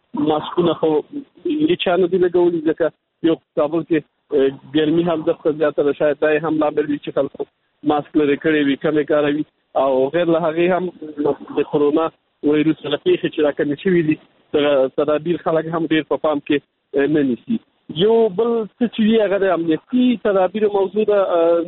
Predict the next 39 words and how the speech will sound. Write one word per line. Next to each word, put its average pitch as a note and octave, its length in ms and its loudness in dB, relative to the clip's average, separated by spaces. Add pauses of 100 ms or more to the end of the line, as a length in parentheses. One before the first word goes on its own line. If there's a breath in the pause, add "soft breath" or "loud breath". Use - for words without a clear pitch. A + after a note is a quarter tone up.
نوري G3+ 200 0
صاحب، G#3 220 0 (140)
چې G3+ 120 0 (380)
امنیتي E3 440 0
تدابیر G3 540 0
له G3 180 0
پرون G#3+ 460 0
راهیسې F3+ 600 0
ډېر F#3+ 240 0 (140)
شدید F#3 280 -2 (100)
دي G#3 60 -4
په - 140 -8
کابل G3 340 0
کې. G3+ 240 0 (420)
د D#3+ 260 2
ښار F3 260 -4
په F3+ 160 -6
واټونو E3+ 380 -2
باندې D#3+ 360 0
ځای D#3+ 180 0
ځای D#3+ 140 0 (100)
پولیس D#3+ 180 -10 (100)
لیدل D#3+ 220 -4
کېږي، F3 440 0
په E3 60 0
څلورو D3+ 360 0
لارو F3 200 2
کې E3 260 0 (320)
امنیتي D3+ 400 -2
چیک - 240 -6
پوینټونه، D#3 400 -2 (140)
اه، C#3 160 0
جوړ C#3 260 0 (100)
شوي G3 220 2
دي F3+ 200 0 (300)
او، C#3+ 420 2
اه، C3+ 320 0 (1500)
دغه C#3+ 200 0
د C#3+ 60 -2